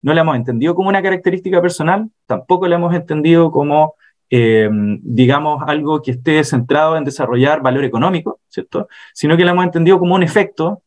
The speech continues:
del desarrollo de estas capacidades que ya hemos dicho, que, que permiten el surgimiento de la competencia en innovación,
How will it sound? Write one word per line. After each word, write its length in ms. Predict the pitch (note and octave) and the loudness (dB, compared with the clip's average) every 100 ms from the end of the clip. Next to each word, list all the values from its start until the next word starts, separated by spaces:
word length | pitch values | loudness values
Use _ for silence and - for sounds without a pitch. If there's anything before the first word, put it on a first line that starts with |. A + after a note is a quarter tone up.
| - | -10
del 480 | A2+ D3+ F3 D3 C3+ | -2 2 2 2 0
desarrollo 440 | - C#3 G3+ A3 | 0 0 2 4
de 60 | G#3+ | 2
estas 220 | G#3+ F#3+ | 0 -4
capacidades 680 | F#3+ F#3 F3+ F3 F3+ F#3+ G3 | -2 -2 2 2 2 0 -6
que 120 | D#3 | -6
ya 100 | D#3 | -2
hemos 180 | E3 E3 | 0 2
dicho, 360 | F3 F3 G#3 G#3 | 0 0 -2 0
que, 360 | C#3+ B2+ B2 | 2 2 0
que 160 | B2 B2 | 0 0
permiten 460 | A#2 B2+ D#3+ F3 E3+ | 4 4 4 2 2
el 100 | E3 | 0
surgimiento 460 | D3 E3 D#3+ E3 | -2 0 0 2
de 60 | E3+ | 0
la 60 | |
competencia 460 | D#3 C#3+ D3 D#3+ E3 | 0 -6 -6 -6 -2
en 80 | D#3+ | 2
innovación, 540 | E3 F3 F3 F3 G#3 | 4 2 2 0 -2